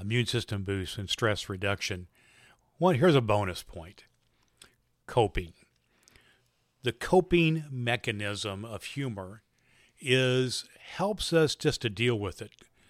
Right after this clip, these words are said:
You know, we've heard that phrase, and I've used it many times, "I had to laugh to keep from crying." Well, there's challenging situations in life, and, you know, we hear about things about, you know, dark humor and morbid humor and all that kind of stuff. Uh,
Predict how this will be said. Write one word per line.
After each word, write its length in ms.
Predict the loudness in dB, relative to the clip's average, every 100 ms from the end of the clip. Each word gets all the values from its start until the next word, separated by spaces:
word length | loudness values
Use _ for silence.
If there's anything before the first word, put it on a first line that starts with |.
| _ _ _ _ 0
You 100 | 6
know, 120 | 6
we've 300 | 6 4 4
heard 240 | 6 8
that 160 | 8 6
phrase, 440 | 4 2 4 2
and 80 | 2
I've 160 | 0 0
used 180 | -2 -2
it 60 |
many 200 | -4 -4
times, 460 | -4 -2 0 -2 -2
"I 120 | -4
had 280 | 0 0 0
to 80 | -2
laugh 360 | 6 6 6
to 100 | 2
keep 260 | -6 -6 -6
from 140 | -12
crying." 600 | -6 0 2 2 0 -6 -12 _ _ -20 -20 -20 -4
Well, 140 | 4 6
there's 200 | 6 4
challenging 520 | 4 6 6 4 0
situations 640 | -2 -2 0 2 2 -2
in 120 | -2
life, 380 | 0 0 0 -2
and, 180 | -8 -4
you 140 | -2
know, 100 | 0
we 200 | -2 -4
hear 100 | 2
about 240 | 4 4 4
things 220 | 0 0
about, 160 | -4 -6
you 160 | -8
know, 40 | -6
dark 400 | -2 0 -2 -4
humor 560 | -6 -2 0 2 2 0
and 220 | -2 -10 -18 -20 -20 -20 _
morbid 380 | 2 4 4 0
humor 500 | -2 0 2 2 0
and 360 | -2 -6 -8
all 140 | -4 -2
that 200 | -2 -2
kind 200 | -8 -6
of 80 | -6
stuff. 480 | -4 -4 -4 -8 -20 _ _ _ _ _ _ _
Uh, 360 | 2 6 6